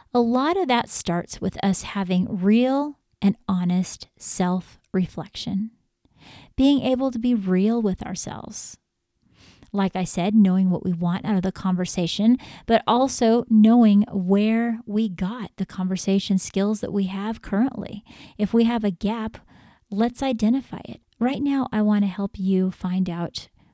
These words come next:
where some of your personal communication styles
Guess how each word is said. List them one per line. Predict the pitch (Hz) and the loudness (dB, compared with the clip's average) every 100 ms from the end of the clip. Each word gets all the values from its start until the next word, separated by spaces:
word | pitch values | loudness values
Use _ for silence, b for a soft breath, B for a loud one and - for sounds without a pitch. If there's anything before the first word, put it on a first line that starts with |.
| _ _ | _ _
where | 185 175 202 185 - - | -4 0 0 -2 -6 -14
some | - - 190 | -6 2 2
of | 180 | 2
your | 170 185 240 277 311 _ _ - | 0 2 2 0 -4 _ _ -14
personal | - 226 - 220 220 | -4 -2 2 4 4
communication | 220 - 202 190 - 190 202 | 0 0 0 0 -4 -6 -4
styles | 196 - 180 180 185 | -6 -8 -8 -6 -8